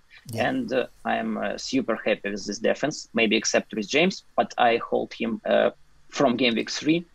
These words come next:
Speaker 2: like,
Speaker 1: Yeah.
Speaker 2: on wild card, or, or I think game week, uh, four or five, yeah, on my wild card, and I did not sold him just because Rudiger got, uh, injuries and some other stuff. So yeah, I'm just holding him for now and, uh, hope that he will play in, uh, one of the next three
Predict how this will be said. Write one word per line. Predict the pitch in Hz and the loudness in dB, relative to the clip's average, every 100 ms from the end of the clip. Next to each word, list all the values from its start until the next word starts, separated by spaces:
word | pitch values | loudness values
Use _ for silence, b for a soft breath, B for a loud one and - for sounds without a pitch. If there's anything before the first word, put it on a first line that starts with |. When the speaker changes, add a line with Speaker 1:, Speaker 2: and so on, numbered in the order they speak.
| 117 | 0
Speaker 2:
like, | 123 113 | 2 2
Speaker 1:
Yeah. | 104 - | -4 -6
Speaker 2:
on | 117 117 | -2 4
wild | 117 110 117 | 4 4 0
card, | 104 - | -2 2
or, | 123 - - | 0 0 -6
or | 117 104 | -4 -2
I | 123 | -2
think | - 120 | -4 -4
game | 117 117 | -2 -2
week, | 110 107 | -4 -2
uh, | 95 | -4
four | - 131 | 0 2
or | 110 110 | 2 0
five, | - - - | -2 -4 -4
yeah, | - - | -6 -6
on | 90 - - - _ _ 117 | -8 -14 -20 -20 _ _ -4
my | 98 | -2
wild | 127 147 - | 4 4 4
card, | 120 - - B B B | 2 0 -4 B B B
and | 131 123 | 0 2
I | |
did | 113 117 | 2 0
not | 104 - | -2 0
sold | 131 - | 0 0
him | 110 | -2
just | 120 104 | -2 -2
because | 104 120 101 - | -2 -2 -4 -4
Rudiger | 123 104 107 98 | -4 -2 -2 0
got, | 101 90 - | 0 -2 -4
uh, | 95 - | -6 0
injuries | 156 131 127 113 - | 2 4 2 0 -6
and | - | -10
some | - 104 | -2 2
other | 120 | 2
stuff. | 107 - 98 | 2 0 -2
So | - 101 | -2 0
yeah, | 104 90 B B B | 0 0 B B B
I'm | 117 117 | -2 0
just | - - | 0 2
holding | 127 120 113 - | 0 2 -2 -2
him | 104 95 | -2 -2
for | 101 | -2
now | 107 131 139 | 2 4 4
and, | 104 95 98 | 2 0 0
uh, | 98 B B | -2 B B
hope | - 117 110 | -2 0 0
that | 107 107 | -2 -4
he | - | -4
will | 104 | -4
play | 101 110 104 - | 0 0 0 0
in, | 107 104 | -4 -2
uh, | 104 | 0
one | 107 | 0
of | 104 - | -2 -4
the | 107 | -4
next | 107 - - - | -4 -6 -14 -6
three | 101 101 | -2 -2